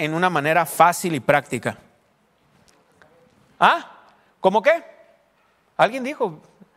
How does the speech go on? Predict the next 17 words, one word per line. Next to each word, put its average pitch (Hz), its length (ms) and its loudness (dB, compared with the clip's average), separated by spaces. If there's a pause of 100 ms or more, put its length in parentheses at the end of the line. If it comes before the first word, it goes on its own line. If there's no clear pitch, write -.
(1300)
¿Cómo 208 240 2
aplicar 220 800 -2 (840)
el 185 160 -2
conocimiento 185 1040 -2 (640)
de 165 160 2
la 160 120 2
palabra 160 380 2
de 160 140 -2
Dios? 185 400 -4 (420)
Otra, 170 260 0
o-, 180 140 2
otra 208 240 2
manera 208 220 0
de 220 60 2
decir 220 200 -6
sabiduría 196 480 0
es 214 140 -6